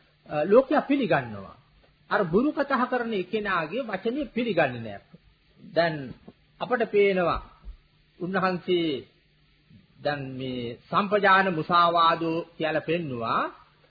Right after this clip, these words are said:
දැන දැන බොරු කියනවා දැන් සමහර. සම්පජාන මුසාවාද. ඒ කියන්නේ තමන් දන්නවා මේ කියන්නේ බොරුවක්. එතකොට ඒ බොරුව, අ, අනුන් රැවටීම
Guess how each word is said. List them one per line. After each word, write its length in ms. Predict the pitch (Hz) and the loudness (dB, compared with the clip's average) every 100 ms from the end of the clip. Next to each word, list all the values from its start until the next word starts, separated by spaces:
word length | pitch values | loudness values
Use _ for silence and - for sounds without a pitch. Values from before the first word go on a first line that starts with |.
| _ _ - | _ _ -20
දැන 320 | 135 175 247 | -4 -2 0
දැන 180 | 254 240 254 | 0 2 4
බොරු 200 | 220 214 | 4 2
කියනවා 420 | 180 139 120 113 | 2 0 0 -4
දැන් 160 | 113 113 | -6 -8
සමහර. 360 | 113 98 98 | -12 -12 -16
සම්පජාන 520 | - 180 170 151 135 214 | -2 -2 0 -2 -2 -2
මුසාවාද. 680 | 262 220 160 131 107 101 95 - _ _ _ | -4 0 0 0 -4 -8 -16 -20 _ _ _
ඒ 100 | - | -18
කියන්නේ 240 | 123 135 196 | -8 -6 -2
තමන් 340 | 180 170 170 151 | -2 0 0 2
දන්නවා 500 | 180 202 208 233 254 | 2 2 0 -2 -2
මේ 160 | 233 | -2
කියන්නේ 360 | 220 254 285 220 | -2 -2 -2 0
බොරුවක්. 400 | 302 240 131 95 - _ _ _ _ _ _ _ _ - | 2 2 0 -4 -18 _ _ _ _ _ _ _ _ -10
එතකොට 400 | - 247 269 277 277 233 - | -4 2 4 6 4 4 -2
ඒ 160 | - 233 | 0 2
බොරුව, 380 | 175 208 277 202 151 262 339 _ _ _ _ _ _ | 6 4 4 2 2 0 -6 _ _ _ _ _ _
අ, 140 | - 131 117 107 104 - | -8 -4 -4 -4 -8 -2
අනුන් 320 | 170 240 285 277 | 0 2 0 -2
රැවටීම 680 | 180 202 233 233 233 233 | 2 4 4 2 0 0